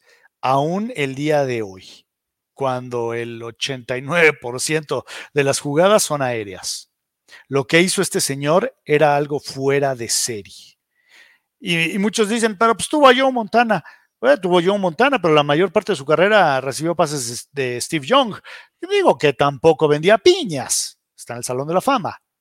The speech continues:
Pero lo que este hombre hizo es fuera de lo común.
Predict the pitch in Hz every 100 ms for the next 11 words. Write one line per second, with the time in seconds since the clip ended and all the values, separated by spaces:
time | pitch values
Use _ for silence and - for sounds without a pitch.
0 | _ _ _ _ _ _ _ _ _ -
1 | - - _ _ _ _ 156 143 143 147
2 | 214 - 220 214 175 160 196 - - -
3 | 175 202 190 - _ 143 143 135 131 -
4 | 135 147 151 131 90